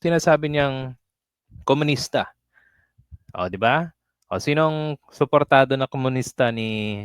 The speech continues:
ah, Rodrigo Duterte? Sino ang pinakamalaking, ah, communist party sa ating, ah, sa ating mundo?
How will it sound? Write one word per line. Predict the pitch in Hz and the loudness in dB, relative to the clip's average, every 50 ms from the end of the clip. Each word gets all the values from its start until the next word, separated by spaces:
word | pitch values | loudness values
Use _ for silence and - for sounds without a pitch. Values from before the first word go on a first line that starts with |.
| 110 117 - 113 | -12 -12 -6 -2
ah, | 104 101 101 104 107 | 0 2 2 2 2
Rodrigo | 110 104 113 120 117 110 110 101 | 0 0 2 0 2 2 2 0
Duterte? | 104 98 - - 87 87 85 _ - 82 85 _ _ _ _ _ _ _ _ _ _ _ _ _ | -2 -6 -6 -6 -6 -6 -8 _ -14 -16 -16 _ _ _ _ _ _ _ _ _ _ _ _ _
Sino | _ - 139 139 | _ 0 2 2
ang | 139 139 | 2 0
pinakamalaking, | - 151 147 143 127 131 135 131 127 127 113 - 131 120 117 113 110 104 | 0 0 0 2 2 0 2 2 2 2 2 0 -2 -4 -4 -2 -2 0
ah, | 104 98 92 95 92 _ _ _ _ _ _ _ _ - | 0 -2 -2 -6 -10 _ _ _ _ _ _ _ _ 4
communist | - 135 143 147 143 131 - - | 4 4 6 6 2 2 2 2
party | - 139 127 120 - - 107 - | 4 4 4 4 4 0 -4 -2
sa | - 117 110 | 0 0 0
ating, | 107 - 110 107 107 104 101 | 0 0 -2 -4 -2 -2 -4
ah, | 98 98 92 | -4 -4 -4
sa | - 123 117 | 0 0 0
ating | 117 - 123 | 0 0 -2
mundo? | 113 107 104 101 95 104 90 - | -2 -2 -4 -4 -4 -6 -8 -8